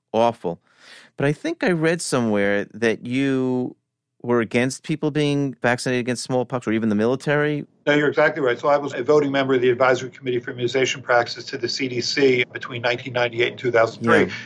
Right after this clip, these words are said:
Speaker 2: And there was, you know, before we invaded Iraq, there was an interest by the administration in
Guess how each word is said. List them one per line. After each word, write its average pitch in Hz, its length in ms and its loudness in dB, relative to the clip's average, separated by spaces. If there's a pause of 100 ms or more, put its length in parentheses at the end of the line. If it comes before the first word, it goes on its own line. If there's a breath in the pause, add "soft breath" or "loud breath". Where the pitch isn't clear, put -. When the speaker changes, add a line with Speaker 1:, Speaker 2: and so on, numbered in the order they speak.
(100)
Speaker 2:
And 131 280 2
there 139 140 6
was, 139 360 4
you 139 80 -4
know, 135 60 -2
before 123 280 0
we 135 140 2
invaded 123 500 0 (100)
Iraq, 131 560 2 (300 loud breath)
there 135 140 4
was 131 160 2
an 131 80 -2
interest 151 420 -6
by 135 560 4 (120)
the 123 200 -6
administration 123 840 -2
in 120 340 -12